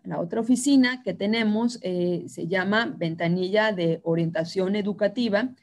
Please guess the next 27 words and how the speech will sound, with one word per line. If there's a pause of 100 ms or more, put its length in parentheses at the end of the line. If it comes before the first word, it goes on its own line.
(340)
y
le
estamos
en
colaboración
con
la
Sociedad
de
Profesionistas
Hispanos (340)
de
Carolina
del
Norte (440)
y,
eh,
ahí
nos
dicen (220)
qué
recursos
y
qué
servicios
se
ofrecen